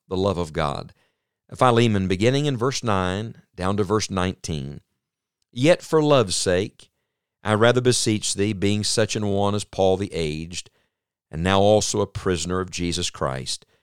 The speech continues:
I beseech thee for my son Onesimus, whom I have begotten in my bonds, which in time past was to thee unprofitable, but now profitable to thee and to me, whom I have sent again.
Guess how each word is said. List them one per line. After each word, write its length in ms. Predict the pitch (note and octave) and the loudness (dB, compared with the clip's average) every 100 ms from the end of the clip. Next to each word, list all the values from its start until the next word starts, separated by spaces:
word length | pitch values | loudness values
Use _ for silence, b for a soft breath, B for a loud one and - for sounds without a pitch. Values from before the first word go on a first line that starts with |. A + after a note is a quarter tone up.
| _ _ _ _ - | _ _ _ _ -6
I 120 | A2+ | -2
beseech 400 | - - G#2 - | 0 0 -2 -2
thee 100 | F#2+ | -2
for 120 | F#2+ | 0
my 160 | F#2 F2 | 0 0
son 260 | - G#2 | 0 0
Onesimus, 640 | F#2 F#2 G2+ - G2+ G#2 | 0 0 0 -2 -4 -4
whom 180 | - F#2 | -4 -2
I 120 | F2+ | -2
have 240 | F#2 F2+ F2 | -2 -4 -4
begotten 520 | F#2 G2+ G#2 - G#2+ | 0 2 0 -2 -6
in 140 | F#2 | -4
my 160 | F2 F2 | -4 -4
bonds, 580 | F2 F#2 G2 A2 A2+ - _ _ _ _ _ _ | -2 0 0 -4 -6 -10 _ _ _ _ _ _
which 240 | A2 A#2 | -2 0
in 100 | A#2+ | 2
time 220 | A2+ C3+ B2+ | 2 0 0
past 540 | C3+ C#3+ G3 - - | 0 0 -2 -4 -6
was 200 | G2 F#2 | -6 -4
to 100 | - | -4
thee 240 | G2 A#2 A#2+ | 0 4 4
unprofitable, 840 | A#2+ - C3+ A#2 B2+ C3 E3 - _ - | 2 2 2 2 -2 -2 -4 -8 _ -18
but 160 | - | -8
now 640 | F#2+ G2 A2 B2 C3+ B2 - _ | -2 0 2 0 -2 -8 -14 _
profitable 640 | - B2 B2 - A#2+ B2 | -2 2 2 -2 -6 -6
to 220 | B2+ - F2+ | -8 -10 -10
thee 580 | F2 G#2+ B2 D#3+ D3+ _ _ | -2 0 0 -4 -12 _ _
and 160 | A#2+ C3 | -10 -8
to 100 | C3+ | -4
me, 280 | A2+ D2+ B1+ _ _ _ _ _ _ - | -4 -4 -8 _ _ _ _ _ _ -6
whom 180 | A#2+ | 0
I 100 | G2 | 2
have 120 | F#2+ - | 2 0
sent 200 | A#2 G2 | 0 0
again. 440 | F2+ G2+ F2 | 0 0 0